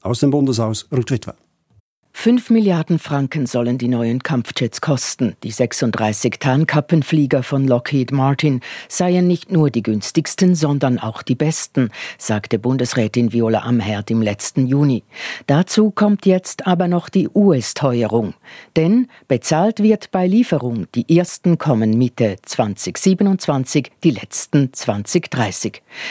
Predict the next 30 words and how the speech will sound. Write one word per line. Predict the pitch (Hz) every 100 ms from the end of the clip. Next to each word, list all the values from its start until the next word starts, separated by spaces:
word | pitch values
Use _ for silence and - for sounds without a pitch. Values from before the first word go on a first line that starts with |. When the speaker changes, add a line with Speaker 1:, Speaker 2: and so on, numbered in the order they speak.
| - 147
Speaker 2:
In | 180
dieser | 202 202 208
Zeit | - 170 190
verändern | - 185 160 170 185
sich | 160 151 -
Kosten | 156 156 - 165
und | 160 151
Preise. | - 127 101 98 - - -
Deshalb | 160 160 175 165 -
verteuern | 113 - 147 151 156 139
sich | 147 -
die | 143
Flieger | - 135 131 123
nun | 127 131 127
auf | 131 110 -
knapp | - 156 156 -
über | 175 151 147
sechs | 123 104 - 139
Milliarden | 120 117 104 131
Franken. | 131 - 104 - 110 104 _ _ _ - - -
Warum | 156 170 208 208
hat | 214
der | 208
Bund | 180 190 190
diese | 185 170 165
Teuerungsmilliarde | 165 160 151 156 - 156 139 139 127 135
nicht | 127 - -
bereits | 127 113 113 -
damals | 147 180 117 101
kommuniziert? | - 117 113 110 - 131 101 -